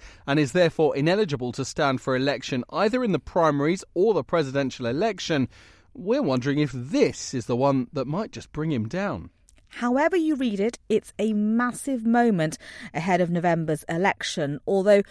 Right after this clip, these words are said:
Speaker 2: Colorado itself won't be the state concerning Mister Trump.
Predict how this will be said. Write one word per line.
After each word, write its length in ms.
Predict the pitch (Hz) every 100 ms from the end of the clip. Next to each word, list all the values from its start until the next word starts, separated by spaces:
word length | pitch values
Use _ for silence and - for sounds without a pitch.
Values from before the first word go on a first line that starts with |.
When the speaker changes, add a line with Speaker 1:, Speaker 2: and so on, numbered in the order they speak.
| - _ -
Speaker 2:
Colorado 580 | - 339 302 311 302 269
itself 720 | - - - 392 214 160 - -
won't 400 | 180 233 294 -
be 80 |
the 100 | 233
state 400 | 226 - 185 -
concerning 640 | - 214 - 180 151 151 147
Mister 240 | - 170
Trump. 400 | - 302 226 -